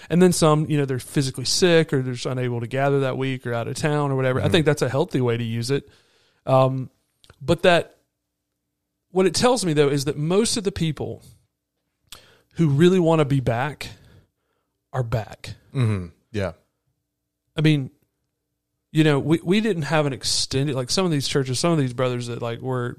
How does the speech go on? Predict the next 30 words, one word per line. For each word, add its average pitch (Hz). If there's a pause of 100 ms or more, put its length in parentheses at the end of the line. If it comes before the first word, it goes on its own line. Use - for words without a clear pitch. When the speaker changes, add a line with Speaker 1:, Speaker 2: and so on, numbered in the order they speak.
(120)
Speaker 1:
man, 139
they, 143
their 143
churches 131
were, 120
like, 113
shut 135
down. 123
They, 123
they 135
had 131
no 120
live, 113 (760)
um, 120
worship 139
gatherings 113
for 113 (140)
six -
months, 123
a 127
year. 117
Speaker 2:
Yeah. 95 (340)
Speaker 1:
We 160
didn't 147
have 143
that. 98 (1120)
And 160
it -
seems 190
like 135